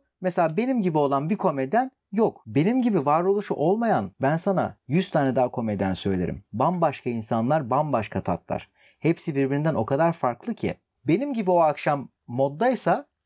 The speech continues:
beni izlemeye gelsin. Ama o akşam akustik bir şeyler,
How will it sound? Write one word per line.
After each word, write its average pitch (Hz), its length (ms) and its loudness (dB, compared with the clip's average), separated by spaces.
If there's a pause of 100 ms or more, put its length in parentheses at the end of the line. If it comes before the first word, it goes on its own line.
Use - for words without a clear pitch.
beni 285 240 0
izlemeye 123 380 0
gelsin. 87 440 -2
Ama 196 220 2
o 220 100 2
akşam 208 500 0 (120)
akustik - 500 -2
bir 226 60 -2
şeyler, 151 480 0